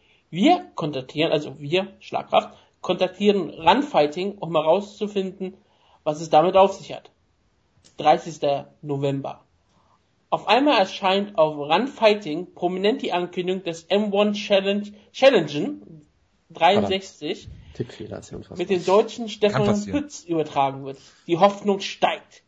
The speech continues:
Speaker 1: Gibt es bald tatsächlich eine deutsche ligenübergreifende Plattform zu einem sehr humanen Preis?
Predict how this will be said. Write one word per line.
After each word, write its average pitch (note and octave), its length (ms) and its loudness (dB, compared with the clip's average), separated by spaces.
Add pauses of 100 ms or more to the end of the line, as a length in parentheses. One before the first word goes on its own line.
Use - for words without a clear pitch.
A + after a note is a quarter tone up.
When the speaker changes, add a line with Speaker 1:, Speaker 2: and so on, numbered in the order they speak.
(320)
Speaker 1:
Gibt G#3 200 -8
es A3 180 -2
bald G3+ 220 2
tatsächlich F3+ 380 -6
eine E3+ 160 -6
deutsche G#3 600 0 (500)
ligenübergreifende G3 1000 2
Plattform G3 580 -2
zu E3+ 140 -8
einem D#3 240 -6
sehr F#3 320 2
humanen F3+ 480 -4
Preis? E3+ 500 -4